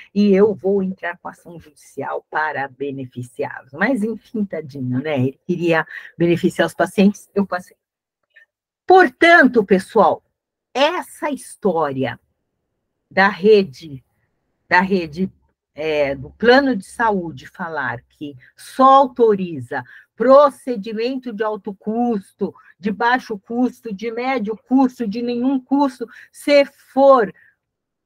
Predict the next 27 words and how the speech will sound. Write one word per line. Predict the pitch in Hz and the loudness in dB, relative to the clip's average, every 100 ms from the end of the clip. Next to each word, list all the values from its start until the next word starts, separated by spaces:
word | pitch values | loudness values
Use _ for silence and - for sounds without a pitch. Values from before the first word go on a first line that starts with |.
| _ _ | _ _
é, | 185 208 196 | 0 2 0
solicitado | - 320 285 262 - 240 - 220 208 196 190 _ | -4 -2 0 0 -6 -10 0 0 0 -4 -14 _
pelo | - 294 262 220 | -6 0 0 0
médico | 202 208 220 214 190 190 208 190 - _ _ _ | -6 -6 -8 -10 -12 -10 -6 -6 -6 _ _ _
ou | - 277 330 285 214 143 _ _ 156 | 2 4 6 6 4 -4 _ _ _
da | 147 202 180 | -2 2 2
rede | 175 220 220 190 | 0 -2 -4 -6
própria | 190 208 226 247 220 202 226 | -14 -6 -4 -2 -4 -4 -6
ou | |
credenciado, | 214 220 196 202 196 _ 196 190 226 226 190 185 190 | -4 -6 -6 -10 -14 _ -10 -6 -2 -2 -4 -8 -8
ó, | 214 208 | -8 -8
não | 202 214 262 285 | -8 -8 -10 -12
vale, | - 185 185 160 135 127 _ 165 | -12 -10 -8 -10 -16 -20 _ -16
não | 175 220 262 | -12 -10 -10
vale. | 190 170 165 156 135 127 - _ _ | -12 -14 -14 -14 -16 -18 -20 _ _
Por | - 269 254 | -4 -4 -4
quê? | 208 143 - - | -6 -6 -10 -12
Porque | 208 190 | -10 -4
existe | 214 190 202 - | -4 -4 -6 -4
uma | 185 | -4
resolução | 180 170 170 156 - 240 254 | -4 -10 -12 -16 -10 -6 -6
do | 240 | -6
Conselho | - 208 196 - - 330 349 370 330 262 | -4 -2 -2 -6 -12 -4 -2 -2 -2 -4
Nacional | 240 214 - 196 196 208 | -4 -8 -8 -4 -2 -4
de | 196 | -6
Saúde | - 180 - | -8 -10 -12
Suplementar | - - 160 143 135 - 156 170 247 | -16 -12 -10 -10 -10 -2 0 2 0